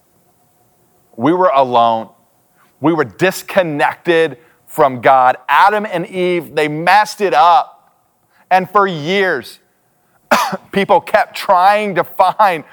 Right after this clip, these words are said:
relationship back to God. And finally, God said, "Hey, I'm gonna,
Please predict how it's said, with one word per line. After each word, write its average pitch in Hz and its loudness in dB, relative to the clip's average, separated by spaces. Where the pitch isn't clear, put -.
relationship 165 -2
back 165 2
to 160 -8
God. 165 2
And 151 -10
finally, 214 0
God 160 0
said, 151 -2
"Hey, 202 2
I'm 196 4
gonna, 247 2